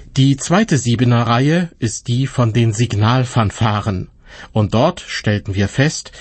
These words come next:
dass zwischen der sechsten und siebten Fanfarenvision ein größerer Einschub auftaucht, also ein Zwischenstück. Das verhielt sich bei den sieben Siegelvisionen genauso. Auch dort gab es einen Einschub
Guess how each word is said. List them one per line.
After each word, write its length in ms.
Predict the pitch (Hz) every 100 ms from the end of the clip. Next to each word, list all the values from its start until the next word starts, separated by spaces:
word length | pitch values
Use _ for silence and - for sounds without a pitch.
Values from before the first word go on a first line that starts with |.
| - -
dass 320 | 117 - -
zwischen 380 | - 180 190 131
der 140 | 110
sechsten 520 | 92 131 - - 147
und 220 | 131 107 -
siebten 400 | 185 - 113 104
Fanfarenvision 1160 | 113 107 - 110 113 123 123 113 127 135 170 - - -
ein 180 | 101
größerer 640 | 95 104 127 - 113 120 -
Einschub 580 | 117 127 - 110 101 -
auftaucht, 720 | 98 98 - - 104 101 - - - -
also 420 | 107 110 117 -
ein 180 | - 127
Zwischenstück. 840 | - 127 104 107 - 113 101 - - _ - - - - - -
Das 180 | 143 175
verhielt 340 | 190 147 170
sich 240 | - 214 -
bei 120 | 120
den 220 | 113 107
sieben 340 | - 123 110 101
Siegelvisionen 1080 | 104 196 170 95 98 92 104 110 127 160 - -
genauso. 680 | - 131 160 143 - 107 - - - - - - -
Auch 220 | 120 -
dort 460 | 127 123 110 -
gab 240 | 113 110 117
es 260 | 110 -
einen 300 | 110 104 107
Einschub 640 | - 113 147 - 151 147